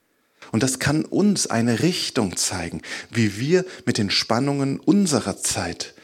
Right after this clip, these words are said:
den tiefen gesellschaftlichen Zerrissenheiten umgehen können. Paulus schreibt im Galaterbrief Kapitel drei: „Denn ihr seid alle durch den Glauben Gottes Kinder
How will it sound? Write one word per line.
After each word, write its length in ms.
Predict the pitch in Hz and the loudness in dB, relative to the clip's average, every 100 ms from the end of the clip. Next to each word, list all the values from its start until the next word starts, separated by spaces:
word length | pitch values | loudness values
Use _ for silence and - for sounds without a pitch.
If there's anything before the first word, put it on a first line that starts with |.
| _ _ _ _ _ - | _ _ _ _ _ -8
den 120 | - - | -6 -2
tiefen 460 | 190 196 - 139 | 0 0 0 -2
gesellschaftlichen 1040 | - 104 113 160 - 131 - 107 - 98 - | 0 2 2 2 0 -4 -6 -8 -6 -8 -2
Zerrissenheiten 1080 | - 98 123 160 - 90 - 87 - - - | 0 2 2 2 0 -2 -6 -10 -10 -6 -2
umgehen 440 | 151 123 98 85 | 0 0 -2 -4
können. 340 | - 80 80 - _ _ _ _ _ _ - - | -10 -12 -16 -20 _ _ _ _ _ _ -12 -6
Paulus 300 | 117 110 - | -2 0 0
schreibt 480 | - 80 78 - - - - | -2 -4 -8 -12 -12 -16 -8
im 140 | - 95 | -2 0
Galaterbrief 640 | 90 113 135 123 117 - | 0 0 -2 -2 -4 -4
Kapitel 420 | - 101 110 101 - | -6 -4 -4 -4 -6
drei: 380 | - 82 71 - - - - - - | -6 -6 -8 -12 -16 -14 -14 -14 2
„Denn 260 | 110 113 - 131 | 2 2 -2 0
ihr 240 | 143 139 | 0 0
seid 440 | 117 123 127 - | 2 0 0 -2
alle 360 | 113 110 85 71 - _ _ _ _ _ _ - | -2 -2 -4 -8 -16 _ _ _ _ _ _ -8
durch 400 | 98 123 127 - | 2 2 2 -2
den 200 | 135 131 | 0 0
Glauben 640 | 92 87 87 90 95 90 - _ _ _ _ _ | 0 0 0 -2 -4 -8 -12 _ _ _ _ _
Gottes 680 | 98 104 - 107 - - - | -2 0 -2 -4 -4 -8 -6
Kinder 640 | - 80 82 82 85 87 | -2 0 -2 -4 -8 -12